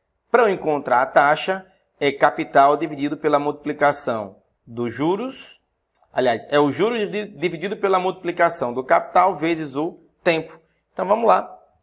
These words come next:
Eu fico com, é, qual é a, qual é o tempo? Doze meses,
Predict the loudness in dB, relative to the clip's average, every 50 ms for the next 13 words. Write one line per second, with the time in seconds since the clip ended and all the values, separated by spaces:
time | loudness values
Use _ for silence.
0 | _ -4 -4 -2 -2 -2 -4 -6 -6 -6 -10 -4 -2 -2 -2 -2 -6 -10 -14 _
1 | _ _ _ _ _ _ _ -4 -2 0 0 2 2 2 2 2 2 0 -2 -6
2 | -14 _ _ _ _ _ _ _ _ _ _ _ _ _ _ _ _ _ _ -20
3 | _ _ _ _ _ _ _ _ _ _ 0 2 2 4 2 2 0 -2 -2 -2
4 | 0 0 2 2 2 2 0 0 -2 -2 -2 -2 0 0 0 -2 -4 -6 -10 -10
5 | 0 2 4 4 4 2 -2 -4 -6 -6 -4 -2 -2 0 0 2 2 2 0 0
6 | -4 -6 -8 -8 -8 -8 -10 -14